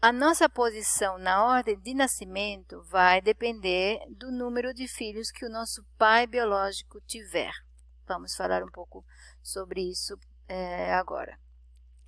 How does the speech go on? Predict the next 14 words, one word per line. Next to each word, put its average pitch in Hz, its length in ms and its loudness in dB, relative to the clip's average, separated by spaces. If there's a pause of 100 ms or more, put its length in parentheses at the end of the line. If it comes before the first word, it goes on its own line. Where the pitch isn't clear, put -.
Então, 196 360 -4
por 220 160 2
exemplo, 175 520 2 (1160)
é, 190 500 0
se - 320 0
o - 40 0
primeiro 294 440 4
filho 233 840 -2
de 226 240 -4
um 240 80 -6
homem 180 400 -6
é 208 160 -2
um 208 240 -14
menino, 196 720 -8